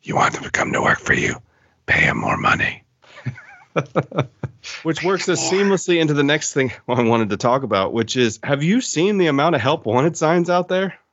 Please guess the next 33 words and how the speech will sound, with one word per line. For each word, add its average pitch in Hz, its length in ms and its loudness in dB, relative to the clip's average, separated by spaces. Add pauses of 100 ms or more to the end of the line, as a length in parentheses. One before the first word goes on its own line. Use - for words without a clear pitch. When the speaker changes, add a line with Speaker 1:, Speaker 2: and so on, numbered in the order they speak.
(480)
Speaker 2:
Yeah, 180 200 0
you 113 160 -2
can't. 143 260 0
Speaker 1:
Pe-, 208 140 0 (760)
people 180 300 -6 (140)
can't 170 320 0
keep - 320 -2
people 165 280 2
employed. 165 480 2 (1500)
Speaker 2:
So 120 280 0
if 131 260 0
we're, 139 360 0 (140)
if 131 160 -12
we're 143 80 2
going 190 300 2
back 180 240 0
on 165 100 2
the 143 80 2
timeline, 104 640 0 (1800)
it 139 180 -2
was, 123 560 2 (300)
"Don't 143 360 0
worry, 131 420 2
America 135 420 0
doesn't 123 380 0
need 123 240 2
manufacturing 117 1000 0
because 110 420 -4
we'll 110 140 0
have 110 220 2
a 131 40 0
service 196 400 -2
economy. 92 500 -2